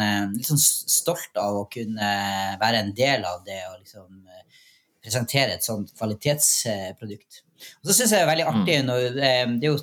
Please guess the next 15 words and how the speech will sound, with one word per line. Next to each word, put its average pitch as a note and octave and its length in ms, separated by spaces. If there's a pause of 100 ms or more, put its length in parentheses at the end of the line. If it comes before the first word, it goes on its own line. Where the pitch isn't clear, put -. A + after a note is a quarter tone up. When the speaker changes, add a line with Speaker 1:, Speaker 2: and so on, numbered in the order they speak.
(120)
Speaker 1:
det C#3+ 100
er D3 40
jo, C3 520
eh, A#2 300
jeg A2+ 300
likte D3 340
jo G2+ 380
godt - 360
den, G2+ 300
eh, F2+ 280 (880)
det C#3 160
siste C#3 560
som A#2 160
jeg A2+ 100
husker, B2 360